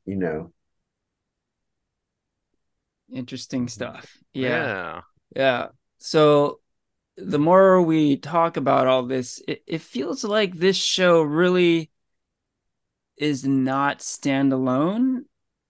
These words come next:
Speaker 1: It is not
Speaker 2: Like, uh, I mean,
Speaker 1: <laughs>
Speaker 2: because, like, there's all this background stuff that Christian and I have not seen. And then,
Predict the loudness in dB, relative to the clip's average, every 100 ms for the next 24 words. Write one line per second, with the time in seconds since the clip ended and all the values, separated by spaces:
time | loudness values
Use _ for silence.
0 | 2 4 6 6 4 4 -2 -10 -2 0
1 | 2 4 4 4 6 6 4 2 0 4
2 | 4 4 2 -6 _ _ -8 0 2 0
3 | -4 -16 -10 -4 -4 -4 -4 2 4 6
4 | 6 4 0 0 2 2 2 -2 -2 0
5 | -2 -6 -6 -2 -2 -2 -8 _ _ _
6 | _ _ _ _ _ -2 0 2 -2 -6
7 | -6 -6 -2 -2 -4 -6 -6 -6 -6 -6
8 | -6 -6 -8 -6 -4 -2 -2 -4 _ -20
9 | -6 0 4 6 4